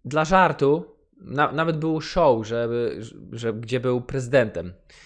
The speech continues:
I dla beki w-, po prostu wybrano go na prezydenta. A on zawsze chciał być gdzieś tam w jakichś elitach. Mm.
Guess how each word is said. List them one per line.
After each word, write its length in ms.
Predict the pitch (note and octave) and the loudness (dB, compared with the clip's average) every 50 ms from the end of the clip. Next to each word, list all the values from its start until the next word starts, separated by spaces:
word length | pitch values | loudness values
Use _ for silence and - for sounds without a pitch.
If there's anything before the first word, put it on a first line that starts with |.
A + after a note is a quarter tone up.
| _ _ - | _ _ -12
I 100 | B2 B2+ | -8 -4
dla 120 | C#3 C#3 | -4 -4
beki 720 | C#3 B2+ - E3 E3 D3 D3+ - A2+ A2 G2 G2 _ _ _ _ _ _ _ _ _ | -4 -2 2 2 2 2 0 -2 -6 -6 -6 -6 _ _ _ _ _ _ _ _ _
w-, 200 | - G#2 - G#2 | -20 -16 -16 -12
po 140 | - - A2+ | -8 -8 -6
prostu 440 | G#2+ A#2 A2 G2+ - - G#2+ - - - | -4 -2 -4 -4 -4 -6 -10 -10 -10 -12
wybrano 440 | A2+ A2+ G#2+ A2+ A2 G#2+ G2 G2+ | -8 -6 -2 0 0 0 0 -2
go 100 | G2 G2+ | -6 -6
na 100 | G2 G2 | -8 -8
prezydenta. 540 | F#2+ - G2+ G2 F#2+ F#2+ F2+ F2 - D#2+ D#2+ - _ _ _ _ _ _ _ _ _ _ _ _ _ - | -8 -8 -10 -8 -8 -8 -8 -10 -10 -14 -16 -18 _ _ _ _ _ _ _ _ _ _ _ _ _ -4
A 160 | - A2 B2 | -2 0 0
on 120 | C3+ C3+ C3 | 0 0 2
zawsze 340 | C#3 D3 D3 C#3+ - D3 | 2 2 2 2 0 -6
chciał 300 | C3+ - - D3+ C#3 C#3 | -6 -4 -2 0 2 2
być 240 | C3 B2+ C#3 B2 B2 | 2 0 -2 -2 -4
gdzieś 240 | A#2 A#2 B2+ B2+ - | -6 -6 -8 -6 -4
tam 240 | - C3 B2 B2 A#2+ | -2 -2 -2 -2 -4
w 40 | B2 | -6
jakichś 260 | B2 A#2+ - - - | -6 -8 -8 -12 -10
elitach. 580 | - B2 C3 A#2 - F#2 D#2 - - - _ _ _ _ _ _ _ _ _ _ _ _ _ _ _ _ _ - - | -6 -6 -6 -6 -6 -8 -10 -10 -12 -18 _ _ _ _ _ _ _ _ _ _ _ _ _ _ _ _ _ -20 -16
Mm. 480 | G2+ G2 F#2+ G2 G2 G2 G2 F#2+ F#2+ | -14 -12 -12 -12 -12 -12 -14 -14 -16